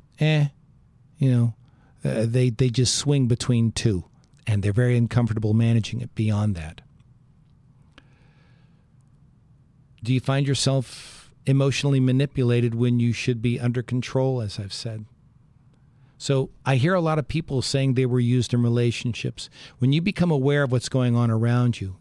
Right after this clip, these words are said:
even your music, you stop becoming a victim and more of a healer. In other words, you start helping other people. Because true healers are the ones who have been through it and help others get beyond it.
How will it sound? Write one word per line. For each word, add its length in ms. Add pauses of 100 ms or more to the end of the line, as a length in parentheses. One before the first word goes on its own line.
even 280
your 140
music, 560
you 160
stop 360
becoming 380
a 60
victim 560 (400)
and 120
more 220
of 80
a 80
healer. 840 (380)
In 80
other 120
words, 200
you 80
start 260
helping 320
other 160
people. 520 (320)
Because 260
true 280
healers 500
are 20
the 100
ones 280
who 60
have 120
been 220
through 300
it 180 (100)
and 100
help 280
others 280
get 220
beyond 420
it. 200